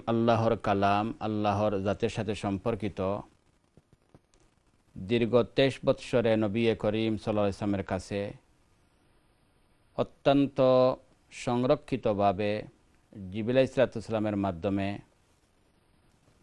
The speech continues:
অবতীর্ণ হয়েছিল এবং নবী করিম সাল্লাল্লাহু আলাইহি সাল্লামকে দায়িত্ব দেওয়া হয়েছিল তুবাইয়িনা লিন্নাস মা নুজ্জিলা ইলাইহিম।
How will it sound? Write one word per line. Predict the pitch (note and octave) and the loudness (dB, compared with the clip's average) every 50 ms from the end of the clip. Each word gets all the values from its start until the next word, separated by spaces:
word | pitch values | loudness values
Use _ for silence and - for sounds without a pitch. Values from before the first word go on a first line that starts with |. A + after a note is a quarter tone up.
| _ _ _ _ _ _ _ _ _ _ _ _ _ _ _ _ _ - | _ _ _ _ _ _ _ _ _ _ _ _ _ _ _ _ _ 2
অবতীর্ণ | A#2+ B2 A#2+ B2 A2+ - - A2+ A2 G#2+ | 4 6 6 4 4 2 -2 0 0 0
হয়েছিল | G2+ F#2+ G2 G2 F#2 F2+ - - F#2+ - G2 - - - _ _ _ _ _ _ _ _ _ _ _ _ _ _ _ _ _ _ _ _ _ _ _ _ - _ _ _ _ _ _ _ _ _ _ _ _ _ _ _ _ _ _ _ _ _ _ _ - | 0 0 0 0 -2 -2 -6 -10 -10 -10 -10 -14 -16 -20 _ _ _ _ _ _ _ _ _ _ _ _ _ _ _ _ _ _ _ _ _ _ _ _ -20 _ _ _ _ _ _ _ _ _ _ _ _ _ _ _ _ _ _ _ _ _ _ _ -4
এবং | A#2 A#2 A#2+ C3 C3+ C3 | -2 2 2 4 4 4
নবী | B2+ B2 A#2+ C#3+ D3 C#3+ | 2 4 4 6 4 4
করিম | C#3 - C3+ B2+ B2+ C3+ C#3 C#3 C#3 B2 | 4 4 2 2 4 4 4 2 2 0
সাল্লাল্লাহু | - - A#2+ A#2+ A#2 A#2 A#2+ B2 B2+ C3 B2 B2+ | 0 2 4 4 4 6 8 8 8 8 8 6
আলাইহি | B2 B2 A#2+ A#2 | 4 4 4 2
সাল্লামকে | - B2+ A#2 A#2 A#2 A#2 A#2 G#2+ - A#2+ A2 | 0 -2 0 2 2 2 0 0 0 0 0
দায়িত্ব | G2+ A2+ A2 A2 A2 - C3 B2+ | 2 2 0 0 0 -2 -2 2
দেওয়া | B2 B2+ A#2+ A#2 | 4 4 4 6
হয়েছিল | A#2 A#2 A2+ - A#2+ A2+ A2+ A2 | 4 0 0 0 0 0 0 -2
তুবাইয়িনা | - - - B2 A2+ B2 B2+ B2+ A#2 A#2+ A#2 A#2 A#2 A2 | -2 -4 -6 -2 2 2 2 2 2 0 0 2 2 2
লিন্নাস | A2 G#2+ G#2+ G#2+ A2 A2+ A2+ A#2+ A#2+ B2 A2+ - - | 2 0 0 0 0 0 2 2 2 0 -2 -4 -6
মা | A2+ G#2+ G#2+ G#2+ G#2+ | -2 0 0 2 2
নুজ্জিলা | G#2+ G#2+ G#2+ F#2+ E2+ A2 C3 B2+ A#2 | 0 0 -2 -4 -2 -2 0 2 2
ইলাইহিম। | G2+ F#2+ F2+ F#2 F2+ F2+ D2+ E2+ E2+ D#2 D#2 | 2 2 0 -2 -2 -4 -6 -8 -10 -10 -12